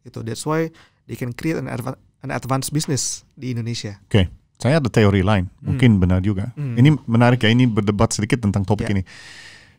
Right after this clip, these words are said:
Speaker 2: Teori lain yang saya baru pikir adalah apakah mungkin juga alumni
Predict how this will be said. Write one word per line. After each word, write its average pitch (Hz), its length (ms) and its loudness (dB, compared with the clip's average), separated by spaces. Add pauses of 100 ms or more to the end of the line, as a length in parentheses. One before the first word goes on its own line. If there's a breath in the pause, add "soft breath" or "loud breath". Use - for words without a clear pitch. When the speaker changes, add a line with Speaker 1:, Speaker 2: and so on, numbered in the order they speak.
(120)
Speaker 2:
Teori 123 320 6
lain 127 320 4 (320)
yang 110 560 2
saya 113 240 4
baru 107 240 6
pikir 104 400 0
adalah 107 400 -2 (320)
apakah 127 560 -2
mungkin 123 480 0
juga 101 640 0 (480)
alumni 101 800 2